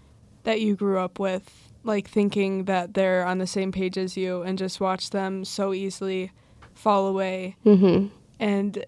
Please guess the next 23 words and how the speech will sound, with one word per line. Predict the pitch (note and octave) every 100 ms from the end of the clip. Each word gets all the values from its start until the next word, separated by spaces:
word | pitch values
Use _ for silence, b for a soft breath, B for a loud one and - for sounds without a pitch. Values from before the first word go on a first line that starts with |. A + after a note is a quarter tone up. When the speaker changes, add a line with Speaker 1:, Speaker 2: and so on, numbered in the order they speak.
| _ _ - -
Speaker 1:
it's | G#3+ -
just | G#3+ -
like, | G#3 G#3 - - -
if, | G#3+ G3 - G3 - -
if | A3 G3+
it | G#3+
happened | G3+ G3 G3+
to | G3
them, | F#3 F#3
why | F#3 F#3 F3+
not | F3+ E3 - -
happen | G3 - F#3+
to |
me? | F3+ D#3 D#3+
Like, | F3
it | F3+
could, | - F#3 G#3
Speaker 2:
Yeah. | F#3+ F#3+
Speaker 1:
it's | A3
almost | G#3 G3 -
like | G3+ F#3
it, | F#3 - _ -
it | G3 F3+